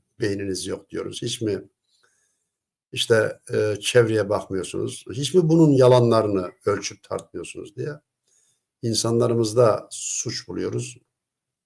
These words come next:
Halbuki o insanlar da arkadaşlar bana göre, ben de yer yer serzenişte bulunuyorum. "Böyle halk olmaz, böyle millet olmaz."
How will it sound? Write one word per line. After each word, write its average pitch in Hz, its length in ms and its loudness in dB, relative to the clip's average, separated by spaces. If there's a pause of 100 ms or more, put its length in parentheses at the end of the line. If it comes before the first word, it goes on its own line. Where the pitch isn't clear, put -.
(1040)
Halbuki 107 340 0
o 113 100 2
insanlar 85 440 -6
da 107 60 -2
arkadaşlar 90 600 -6
bana 113 220 2
göre, 82 240 -6 (220)
ben 123 200 0
de 87 120 0
yer 98 160 0
yer 92 420 -4
serzenişte 98 720 -4
bulunuyorum. 101 480 -4 (480)
"Böyle 110 180 4
halk 101 260 -4
olmaz, 92 340 -6
böyle 104 220 -4
millet 95 340 -6
olmaz." 85 460 -8